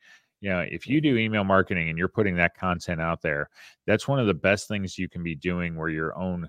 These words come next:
Speaker 1: client base or, you know, uh, prospects are going to be seeing that, and they're going to,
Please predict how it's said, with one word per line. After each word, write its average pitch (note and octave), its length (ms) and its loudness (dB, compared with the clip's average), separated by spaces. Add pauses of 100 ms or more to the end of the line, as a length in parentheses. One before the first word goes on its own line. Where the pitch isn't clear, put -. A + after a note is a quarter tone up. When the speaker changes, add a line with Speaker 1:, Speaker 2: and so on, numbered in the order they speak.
Speaker 1:
client F2+ 420 -4
base D#2 360 -6 (120)
or, E2 320 -2 (640)
you F#2+ 120 -6
know, D2+ 100 -4 (720)
uh, E2+ 220 4
prospects G#2+ 680 -2
are F2+ 160 -2
going G2 300 -2
to E2+ 60 -6
be E2 120 -4
seeing F2+ 300 -6
that, A2+ 260 0
and F#2+ 160 -4
they're G2 160 4
going G2+ 480 0
to, E2 500 -4